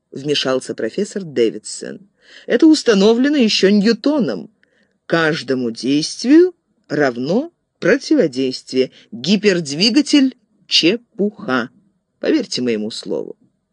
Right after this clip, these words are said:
«Не исключено, что вы правы», откликнулся Перейра с необычайной для себя вежливостью.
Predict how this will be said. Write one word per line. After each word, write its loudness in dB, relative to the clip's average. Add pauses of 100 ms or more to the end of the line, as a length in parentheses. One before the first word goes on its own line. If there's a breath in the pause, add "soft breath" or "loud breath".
(1080 soft breath)
«Не 4
исключено, 2
что 0
вы 4
правы», 0 (120)
откликнулся -2
Перейра 4
с -10
необычайной 2
для -4
себя -4
вежливостью. -10